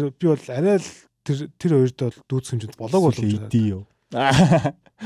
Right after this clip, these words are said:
Speaker 2: Хөвин байса хэлээч гэж.
Speaker 1: Үгүй,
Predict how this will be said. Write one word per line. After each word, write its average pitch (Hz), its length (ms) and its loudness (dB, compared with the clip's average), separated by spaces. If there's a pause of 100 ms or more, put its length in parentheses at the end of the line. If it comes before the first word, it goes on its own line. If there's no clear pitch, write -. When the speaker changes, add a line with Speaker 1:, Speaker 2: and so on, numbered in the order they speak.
(140)
Speaker 2:
Хөвин 135 320 4
байса 113 480 2
хэлээч 131 400 -6
гэж. - 200 -20 (1040)
Speaker 1:
Үгүй, 170 300 -2